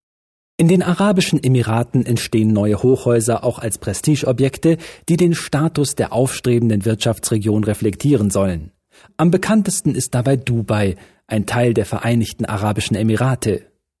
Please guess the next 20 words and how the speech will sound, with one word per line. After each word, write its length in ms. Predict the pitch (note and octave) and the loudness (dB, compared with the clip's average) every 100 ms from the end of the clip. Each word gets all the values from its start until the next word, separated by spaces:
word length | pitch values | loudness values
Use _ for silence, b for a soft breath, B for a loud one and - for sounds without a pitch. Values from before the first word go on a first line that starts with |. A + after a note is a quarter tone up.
| _ _ _ - | _ _ _ 0
Dubai 300 | G#3+ F3+ C3+ | 2 4 2
zog 340 | - D3+ D#3 | 2 2 2
in 80 | A#2+ | 0
den 140 | A2 | 2
letzten 340 | A2+ - - A#2 | 0 0 -2 0
Jahren 320 | A2+ A#2 A#2 | 0 2 0
mit 220 | C#3 - | 0 0
gigantischen 760 | F3+ D#3+ E3 E3+ B2 - A#2 G2 | -2 0 2 2 2 0 0 2
Bauprojekten 760 | G#2+ A#2+ A#2+ A2 G2 - A2 | 2 2 2 0 0 -2 -2
viel 300 | G2 - C#3 | -2 0 0
Aufmerksamkeit 840 | - B2+ - A#2 - A#2 - A#2 G2+ | 0 0 0 0 0 0 0 -2 0
auf 180 | G#2+ G2+ | -2 -2
sich. 400 | - F2 - - _ _ _ _ | -2 -2 -6 -18 _ _ _ _
Dazu 300 | A#2 G2 - | -2 0 0
gehören 460 | A2 G#2 A#2+ A2+ A2 | 0 2 2 2 2
neben 240 | A2+ A2+ | 2 2
den 180 | G#2+ G#2+ | 0 -2
eingangs 460 | A2+ A2+ A2+ A2 - | 0 0 2 0 -2
erwähnten 480 | A2 A2 G#2 A#2 | 0 0 0 0
Wolkenkratzern 800 | G#2+ A2 A#2 B2 - C3 - D3 | 2 2 2 -2 -2 -2 2 2